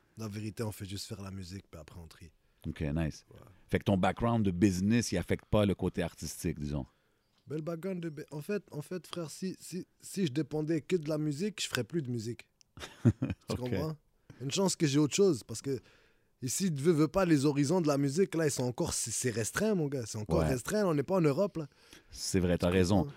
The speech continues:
Speaker 2: Mais tu sais, on est quand même dans un era, t'es quelqu'un qui était là dans le temps des U M R, Bagdad Music, puis là, t'es là aujourd'hui. Euh, y en a, tu sais, y en a quelques-uns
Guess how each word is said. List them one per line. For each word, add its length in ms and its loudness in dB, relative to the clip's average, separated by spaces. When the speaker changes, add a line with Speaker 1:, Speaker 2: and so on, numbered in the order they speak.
Speaker 2:
Mais 200 6
tu 80 -4
sais, 60 4
on 80 4
est 80 4
quand 140 0
même 180 6
dans 240 4
un 100 2
era, 300 4
t'es 140 -2
quelqu'un 400 2
qui 240 -8
était 180 0
là 140 2
dans 100 4
le 60 0
temps 180 0
des 120 2
U 180 2
M 160 0
R, 180 0
Bagdad 360 -2
Music, 360 4
puis 100 -4
là, 200 2
t'es 180 -2
là 160 2
aujourd'hui. 680 0
Euh, 180 2
y 60 2
en 80 2
a, 60 0
tu 60 -6
sais, 180 6
y 100 4
en 60 2
a 60 0
quelques-uns 560 0